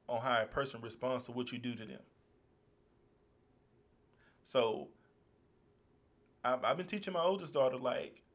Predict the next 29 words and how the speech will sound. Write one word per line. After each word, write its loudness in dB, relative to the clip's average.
I, 4
I 4
tell 0
her 0
to -10
stop 2
doing -2
something, -4
she -12
touched -8
me -8
again. -8
I 4
don't 4
hit 0
her, 0
like, 2
extremely -4
hard, 4
but 2
I 6
hit 0
her 6
hard 4
enough -2
to -10
know 2
that, -4
hey, 2